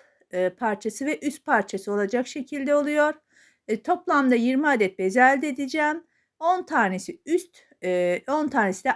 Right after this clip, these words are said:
alt, e, çöreğimizin tabanı için. Hemen tezgah, e, masama unladım.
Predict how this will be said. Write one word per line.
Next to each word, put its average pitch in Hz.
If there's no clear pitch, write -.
alt, 262
e, 180
çöreğimizin 196
tabanı 170
için. 139
Hemen 302
tezgah, 214
e, 196
masama 196
unladım. 285